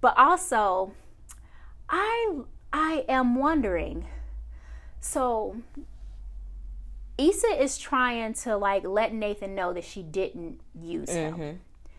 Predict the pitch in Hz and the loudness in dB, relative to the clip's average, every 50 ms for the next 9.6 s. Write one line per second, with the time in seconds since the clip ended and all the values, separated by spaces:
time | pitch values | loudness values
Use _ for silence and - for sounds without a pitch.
0 | - - - - - - - - - - - 208 202 202 196 185 180 180 175 196 | -20 -20 -20 -20 -20 -20 -20 -20 -20 0 2 4 4 4 4 0 -2 -4 0 0
1 | 190 190 190 196 214 202 214 - 247 220 208 180 160 175 - 220 226 208 - 214 | 0 0 2 0 0 0 0 0 -4 -4 -2 0 -2 -2 -2 -4 -4 -2 2 2
2 | 220 220 220 220 220 214 214 202 170 202 202 185 185 - - 185 185 185 - - | 2 2 2 0 -2 -4 -4 -6 -8 -8 -6 -6 -4 -4 -4 -6 -6 -6 -8 -6
3 | 190 190 202 196 185 180 170 170 175 185 175 160 147 139 139 139 139 151 151 147 | -2 0 2 2 4 6 8 10 10 10 10 10 8 6 4 2 4 6 6 6
4 | 139 139 - 175 170 160 156 156 165 156 139 139 160 190 156 160 175 - - 220 | 6 4 2 0 0 2 2 4 6 6 4 2 0 0 0 0 0 0 0 0
5 | 220 - - 285 302 - - - 285 254 233 214 190 180 - - - - - - | 0 4 4 2 2 2 0 0 0 2 2 2 2 0 -2 -4 -8 -14 -16 -16
6 | - - - - - - - - - 190 214 254 262 247 240 247 262 277 311 269 | -16 -18 -18 -16 -14 -14 -12 -10 -2 4 6 6 6 6 6 4 4 2 2 0
7 | 262 247 220 214 214 - - 294 277 240 190 170 - - - - - - - - | 0 0 -2 -2 -4 -2 2 4 4 6 4 2 0 -4 -10 -16 -18 -18 -18 -18
8 | - - - - - - 220 220 214 196 196 180 190 202 190 175 170 - - 170 | -20 -20 -20 -20 -4 -2 2 4 4 4 4 4 2 -2 -2 -2 -4 -6 -6 -8
9 | 180 196 226 214 214 - - 135 - - 147 | -2 0 0 0 0 -2 -8 -12 -12 -12 -14